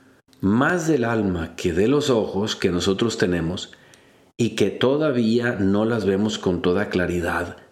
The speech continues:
¿Te imaginas la maravilla de que en esta Navidad, en esta preparación, en esta época,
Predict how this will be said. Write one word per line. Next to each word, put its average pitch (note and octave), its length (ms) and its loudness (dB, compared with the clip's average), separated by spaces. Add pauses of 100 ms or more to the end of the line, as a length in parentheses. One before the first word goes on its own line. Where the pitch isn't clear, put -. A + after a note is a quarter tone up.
(160)
¿Te G2+ 80 2
imaginas A2 1040 0
la F2+ 180 -2
maravilla F2+ 720 0
de F2+ 180 -2
que F2+ 100 -2
en E2+ 80 0
esta G#2 300 0
Navidad, F2 560 -2
en F2 100 0
esta F2+ 300 -4
preparación, E2 720 -2
en E2+ 80 0
esta G#2 260 0
época, - 540 -2